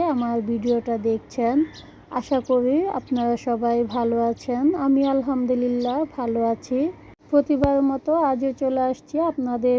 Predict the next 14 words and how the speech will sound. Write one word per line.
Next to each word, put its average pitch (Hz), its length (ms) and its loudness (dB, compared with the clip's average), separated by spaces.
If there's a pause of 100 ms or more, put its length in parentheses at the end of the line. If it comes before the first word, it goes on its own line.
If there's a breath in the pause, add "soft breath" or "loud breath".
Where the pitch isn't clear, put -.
মাঝে 247 380 -2
ছোট্ট - 320 -6
একটা 240 300 -2 (160)
ব্লগ 226 320 2
ভিডিও 233 360 0
নিয়ে। 233 280 -2 (140)
আশা 247 280 -4
করছি 240 380 -4 (100)
আজকের 240 400 -2
ভিডিওটা 233 480 0
আপনাদের 226 480 -2 (100)
কাছে 226 340 -6 (240)
ভালো 214 280 -4
লাগবে। 214 440 -2